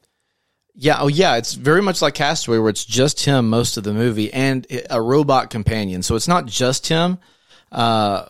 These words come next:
let me see what I gave it on I M D B. I gave it an eight.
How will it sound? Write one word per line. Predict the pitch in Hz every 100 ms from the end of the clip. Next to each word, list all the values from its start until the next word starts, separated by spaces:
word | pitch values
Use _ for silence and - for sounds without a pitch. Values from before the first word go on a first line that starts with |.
| -
let | 95 131
me |
see | 139 127
what | 110 107
I | 95
gave | 90 92 87 82
it | 82 76 -
on | 92 82 78
I | 85 85
M | 82
D | 85
B. | 80
I |
gave | 127 180
it | 165
an | 143
eight. | 131 104